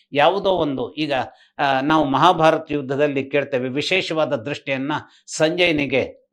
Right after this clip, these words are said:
ಆ, ಏನು, ಆ, ಕೃಷ್ಣ ಒದಗಿಸಿದ. ಹಾಗಾಗಿ ಧೃತರಾಷ್ಟ್ರನಿಗೆ ಅಲ್ಲಿ ನಡೆಯುವಂತಹ ವಿಚಾರಗಳು, ಎಲ್ಲಿ ಮಹಾಭಾರತದ ಯುದ್ಧದ ಫೀಲ್ಡ್‌ನಲ್ಲಿ ನಡೆಯುವಂತಹದ್ದು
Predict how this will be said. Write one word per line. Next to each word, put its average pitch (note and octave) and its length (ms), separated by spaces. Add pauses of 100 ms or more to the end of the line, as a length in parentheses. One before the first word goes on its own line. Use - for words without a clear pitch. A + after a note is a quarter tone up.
ಆ, A#2+ 440
ಏನು, D3+ 520
ಆ, C#3+ 260 (240)
ಕೃಷ್ಣ E3 420
ಒದಗಿಸಿದ. D#3+ 420 (480)
ಹಾಗಾಗಿ F#3 640
ಧೃತರಾಷ್ಟ್ರನಿಗೆ F3 1300
ಅಲ್ಲಿ F#3+ 260
ನಡೆಯುವಂತಹ E3+ 800
ವಿಚಾರಗಳು, D#3+ 760
ಎಲ್ಲಿ C#3 240
ಮಹಾಭಾರತದ D3+ 680
ಯುದ್ಧದ C#3+ 340 (120)
ಫೀಲ್ಡ್‌ನಲ್ಲಿ G3 380
ನಡೆಯುವಂತಹದ್ದು C#3+ 720